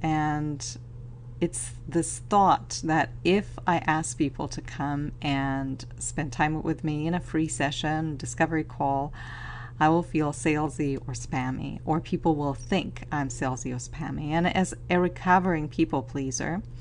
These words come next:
it is a high price tag, but there's a lot of growth in this process,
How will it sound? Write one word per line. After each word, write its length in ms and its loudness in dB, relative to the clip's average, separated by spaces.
it 280 4
is 420 6
a 140 4
high 640 0
price 420 0
tag, 400 -4
but 120 0
there's 220 6
a 60 4
lot 360 6
of 180 -2
growth 720 4
in 540 2
this 280 0
process, 640 -4